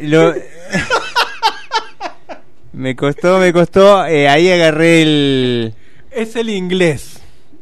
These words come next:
Speaker 2: Es el,
Speaker 1: A
Speaker 2: yo
Speaker 1: ver, le,
Speaker 2: sé
Speaker 1: le vamos a decir a la gente a qué se está refiriendo con la historiadora Anne Flower Pirate.
Speaker 2: Pirate.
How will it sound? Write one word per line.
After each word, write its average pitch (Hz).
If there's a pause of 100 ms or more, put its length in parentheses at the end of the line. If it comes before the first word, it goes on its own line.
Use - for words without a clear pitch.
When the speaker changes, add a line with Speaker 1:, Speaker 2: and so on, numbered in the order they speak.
Speaker 2:
Es 180
el, 214
Speaker 1:
A 170
Speaker 2:
yo 214
Speaker 1:
ver, -
le, 220
Speaker 2:
sé 214
Speaker 1:
le 208
vamos 254
a -
decir 226
a 226
la 208
gente 233 (100)
a 165
qué 254
se 262
está 233
refiriendo 226
con 165
la 165
historiadora 170
Anne 220 (100)
Flower 208
Pirate. 147
Speaker 2:
Pirate. 127